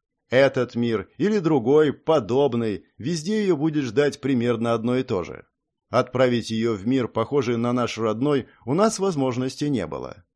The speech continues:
Хотя теперь ей и там было бы неуютно.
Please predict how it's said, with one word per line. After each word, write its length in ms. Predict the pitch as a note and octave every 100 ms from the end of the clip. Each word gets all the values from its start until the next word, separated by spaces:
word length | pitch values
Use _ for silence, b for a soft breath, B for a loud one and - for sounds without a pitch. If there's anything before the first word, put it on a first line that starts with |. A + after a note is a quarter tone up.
| _
Хотя 260 | - B2 B2+
теперь 340 | A2+ C#3 D3
ей 240 | B2 C3
и 40 | B2+
там 340 | B2 G#3 F#3+
было 160 | A2+ G#2
бы 120 | G2
неуютно. 760 | G#2 A2+ C#3 B2 - D2 C2